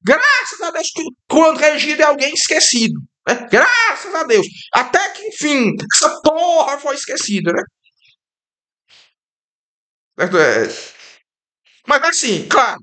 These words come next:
né? O André Gide, né?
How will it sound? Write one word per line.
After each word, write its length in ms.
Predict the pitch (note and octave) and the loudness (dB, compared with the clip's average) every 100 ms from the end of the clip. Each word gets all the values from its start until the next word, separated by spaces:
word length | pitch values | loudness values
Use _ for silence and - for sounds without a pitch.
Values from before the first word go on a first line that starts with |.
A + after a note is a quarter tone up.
| _ _ | _ _
né? 240 | F3 A3+ A3+ - _ _ _ _ _ _ _ _ _ - - - | 0 0 -4 -20 _ _ _ _ _ _ _ _ _ -14 -14 -8
O 180 | - G#3+ | 4 4
André 380 | B3 G#3 B3 B3+ | 4 0 -2 -2
Gide, 340 | G3+ A3+ - - | -2 -4 -6 -6
né? 140 | G3+ | -2